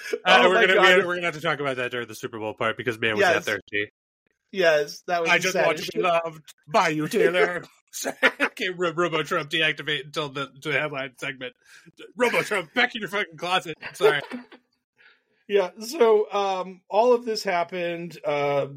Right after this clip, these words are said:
Speaker 2: the, uh, Mike Jo-, uh, um, J-, Mister Johnson, the Speaker of the House and President Dum Dum, has said that, uh, he's not, he's not worried about this. The fact that the, the, again,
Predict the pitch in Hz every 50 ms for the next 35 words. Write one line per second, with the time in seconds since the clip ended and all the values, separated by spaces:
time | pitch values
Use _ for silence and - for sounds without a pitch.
0 | 139 - _ 143 139 170 175 165 156 156 156 147 147 147 - - 143 139 151 160
1 | 156 151 160 175 170 135 - 180 165 151 151 151 131 123 143 143 139 143 143 131
2 | 131 _ - - 196 202 196 - 190 156 135 170 165 165 165 156 - - 165 156
3 | 160 151 139 135 135 135 135 135 127 131 - 139 131 - 175 160 143 151 143 135
4 | 123 135 143 139 135 139 139 139 - 139 123 123 120 120 123 139 139 131 135 131
5 | 131 123 123 - 139 135 139 131 131 135 127 127 123 127 127 123 - _ - -
6 | - - _ _ _ _ - 165 160 147 - - 175 180 170 160 143 147 151 151
7 | 143 143 143 143 156 165 151 151 196 175 - - 185 170 185 175 165 170 185 175
8 | 160 160 160 160 147 143 135 135 131 127 - 131 127 131 127 - - 135 120 151
9 | 135 131 127 - 135 120 135 131 - - 147 143 131 135 143 143 - 151 151 -
10 | - 160 151 165 143 127 123 123 123 -